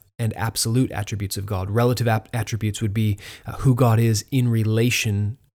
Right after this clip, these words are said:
to his creation, and his absolute attributes would be who God is in and of himself. Or,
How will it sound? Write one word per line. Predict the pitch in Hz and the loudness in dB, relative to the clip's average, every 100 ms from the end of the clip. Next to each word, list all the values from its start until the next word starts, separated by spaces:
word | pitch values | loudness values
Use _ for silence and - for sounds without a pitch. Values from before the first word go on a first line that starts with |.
| - | -4
to | 135 | 0
his | 104 101 | 2 0
creation, | - 107 110 123 - 98 | -2 0 2 2 2 -2
and | 98 95 | -2 -2
his | 107 | -2
absolute | 101 117 - 123 143 | -2 -2 2 4 4
attributes | 110 104 101 104 - | 4 -4 -2 -4 -4
would | 104 | -4
be | 110 98 | -2 0
who | 113 | 0
God | 110 113 104 | 2 0 0
is | 117 110 104 - | 0 -2 -2 -2
in | 139 127 | 0 0
and | 113 | 0
of | 104 | -2
himself. | 101 95 - 98 98 104 | -4 -4 -2 -2 -4 -4
Or, | 113 107 | -2 0